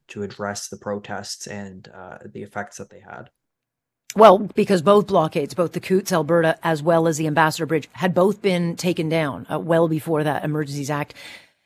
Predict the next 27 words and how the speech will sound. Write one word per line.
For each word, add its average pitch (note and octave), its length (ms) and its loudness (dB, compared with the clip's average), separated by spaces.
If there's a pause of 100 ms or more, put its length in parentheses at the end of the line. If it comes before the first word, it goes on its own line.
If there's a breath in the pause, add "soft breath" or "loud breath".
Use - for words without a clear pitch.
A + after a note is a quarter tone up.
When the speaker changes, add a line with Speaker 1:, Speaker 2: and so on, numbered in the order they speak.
Speaker 2:
had G3 120 2
come G#3+ 100 6
into F3+ 140 0
play. F#3+ 120 2
And F#3 80 2
we F#3+ 60 4
also G3+ 240 2
know F#3 180 4
that E3+ 120 2
the E3 80 -8
police D#3+ 240 -4
had E3 120 -4
actually D#3 240 -6
gone D#3+ 280 -2
to E3 80 -6
the E3 80 -10
Trudeau E3+ 280 -4
cabinet D#3 440 -2
the D#3 40 -8
night D3+ 200 -4
before F3 340 -4
the E3 120 -2
act C#3 200 -4
was, D3 220 -6
uh, E3 120 -6
was D3 220 -6
enacted D3+ 460 -4